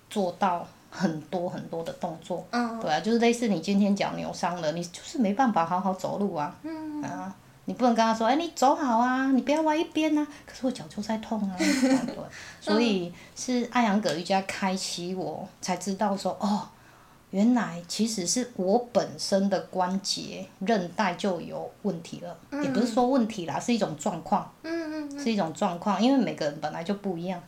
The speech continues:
Speaker 2: 嗯。
Speaker 1: 然后我的韧带是先天缺少一种蛋白质。
Speaker 2: 哦。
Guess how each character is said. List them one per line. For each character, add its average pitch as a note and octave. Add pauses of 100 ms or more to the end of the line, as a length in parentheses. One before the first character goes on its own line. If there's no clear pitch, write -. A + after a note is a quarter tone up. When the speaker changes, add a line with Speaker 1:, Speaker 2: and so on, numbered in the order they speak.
(120)
Speaker 2:
嗯。 A#3 (720)
Speaker 1:
然 E3
后 G#3+ (260)
我 F3 (120)
的 E3+
韧 G#3+
带 G#3
是 G#3+
先 G3
天 G3
缺 G3
少 -
一 G3+
种 E3
蛋 F3
白 D#3
质。 - (220)
Speaker 2:
哦。 F4+